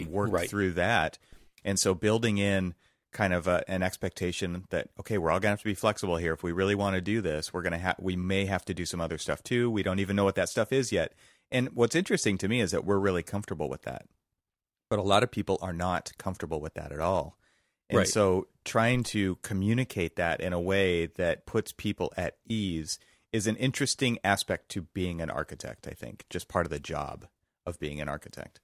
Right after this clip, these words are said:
Speaker 2: I, I'm glad you said that, 'cause I think that is a huge, that's a huge part that we don't really teach. It's, it's, it's totally a learned asset.
Speaker 1: You don't get trained how to do that.
Speaker 2: And, and a lot of times you just gotta kind of see, you know, in, in, I,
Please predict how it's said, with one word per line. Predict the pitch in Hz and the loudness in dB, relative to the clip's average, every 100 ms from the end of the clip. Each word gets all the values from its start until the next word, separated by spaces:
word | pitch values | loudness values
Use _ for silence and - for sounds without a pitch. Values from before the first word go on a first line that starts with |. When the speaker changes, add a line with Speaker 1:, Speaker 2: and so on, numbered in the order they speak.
| _ | _
Speaker 2:
I, | 98 98 87 90 | -8 -8 -10 -12
I'm | 87 | -10
glad | - 92 90 | -4 -2 -2
you | 90 | -2
said | - 85 | -2 -2
that, | 85 | -4
'cause | 98 90 | -4 -4
I | |
think | 87 95 85 | -2 -4 -2
that | 87 | -4
is | 85 87 - | -4 -8 -10
a | |
huge, | 87 104 101 87 - - - - _ - | -8 -2 0 0 -4 -8 -10 -16 _ 0
that's | 110 120 | 2 2
a | |
huge | 139 147 131 - | 0 0 0 0
part | 113 101 | 0 0
that | - 90 85 | 0 -2 -2
we | 95 95 | -6 -6
don't | 92 95 101 - - - _ _ _ _ _ _ _ | -2 -2 -2 -4 -12 -18 _ _ _ _ _ _ _
really | - 95 110 110 98 | -10 0 2 4 0
teach. | - 107 92 | -2 -4 -2
It's, | 92 | -6
it's, | - 95 101 101 - | -6 -6 -6 -6 -4
it's | 123 101 | -2 -4
totally | - 113 113 107 | 0 2 4 4
a | 98 | 2
learned | 98 95 95 - 104 - - | 0 0 -2 -6 -12 -16 -6
asset. | 90 85 - 82 - - - - | -4 -2 -2 -2 -4 -8 -20 -4
Speaker 1:
You | 113 | -2
don't | 147 | 0
get | 117 | 0
trained | - 117 127 85 80 | 4 6 6 2 0
how | 98 | 0
to | 85 | 0
do | 78 117 | 0 0
that. | 95 71 - - | 2 -2 -4 2
Speaker 2:
And, | 113 110 - | 4 2 0
and | 107 | 0
a | |
lot | 101 147 | 0 0
of | 143 | 0
times | 131 110 104 | 0 -2 -4
you | |
just | 104 135 | -6 -6
gotta | - 131 | -4 -4
kind | - 123 | -4 -4
of | 107 - | -4 -4
see, | - 135 | -4 -4
you | 156 | -6
know, | 147 131 | -4 -2
in, | 127 | -2
in, | 131 123 113 - - _ | 2 0 0 -8 -20 _
I, | - | -12